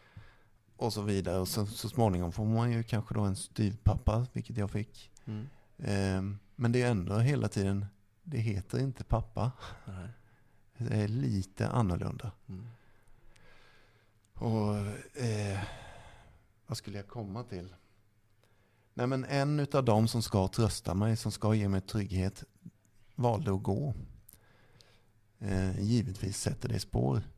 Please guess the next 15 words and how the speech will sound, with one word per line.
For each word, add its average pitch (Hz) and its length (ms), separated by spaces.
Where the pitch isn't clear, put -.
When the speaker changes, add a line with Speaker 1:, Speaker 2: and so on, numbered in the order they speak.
Speaker 1:
När 107 160
man 107 160
sen 139 340
då 101 140
så - 140
småningom 104 760
växer 110 380
upp, - 400
i 104 100
mitt 98 240
fall 92 280
tolv, 104 340
tretton 95 480
års 90 140
ålder, 95 420